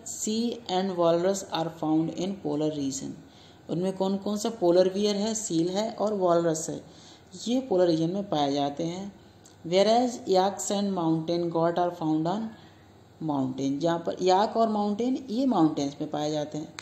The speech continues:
याक और माउंटेन गोट जो बक-, पहाड़ों में पाई जाने बकरी, बकरियाँ होती हैं, पहाड़ों में पाई जाती हैं, ये बर्फ़ में नहीं होती, मिलती, ये ऊँचे ऊँचे पहाड़ों पर मिल जाएंगी।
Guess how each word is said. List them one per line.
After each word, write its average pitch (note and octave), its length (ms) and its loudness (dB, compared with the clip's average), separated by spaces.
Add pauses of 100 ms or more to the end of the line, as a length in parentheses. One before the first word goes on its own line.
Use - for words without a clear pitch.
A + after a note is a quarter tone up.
(760)
याक G3 340 2
और A#3+ 140 2
माउंटेन E3+ 500 2
गोट D3 180 0
जो E3 160 -2
बक-, E3 340 -6
पहाड़ों D#3+ 240 0
में D#3+ 60 -2
पाई D#3+ 140 0
जाने F3 160 -2
बकरी, C#3 300 -2
बकरियाँ D#3 520 0
होती C#3+ 180 -4
हैं, G#3 100 -8
पहाड़ों D3+ 220 -2
में C#3+ 100 -4
पाई D3 160 -4
जाती D#3 240 -8
हैं, D#3+ 60 -4
ये F3+ 80 0
बर्फ़ F#3+ 260 -2
में G3 60 -2
नहीं E3+ 140 -2
होती, C#3+ 180 -2
मिलती, D3+ 220 -6
ये G3 200 -4 (120)
ऊँचे F3+ 140 -6
ऊँचे G3 100 -6
पहाड़ों F3+ 220 0
पर G3+ 80 -6
मिल E3+ 180 0
जाएंगी। C3+ 280 -2